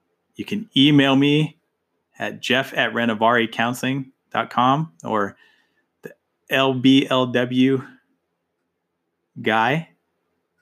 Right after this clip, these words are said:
at gmail dot com. If you want to speak at your schools, at your churches, at your, uh,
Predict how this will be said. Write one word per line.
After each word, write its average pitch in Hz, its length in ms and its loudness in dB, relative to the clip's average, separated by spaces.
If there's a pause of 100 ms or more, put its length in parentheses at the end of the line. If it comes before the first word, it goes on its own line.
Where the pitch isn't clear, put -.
(100)
at 107 180 -6
gmail 113 440 -4
dot 107 180 -6
com. 120 320 -6 (1500)
If - 100 -14
you 117 80 -4
want 107 200 0
to 101 40 -2
speak - 540 -4 (180)
at 117 80 -2
your 117 140 2
schools, 120 680 -4 (880)
at - 140 -8
your 98 80 -8
churches, 113 720 -4 (1600)
at - 280 -12
your, 101 280 -2
uh, 98 260 -8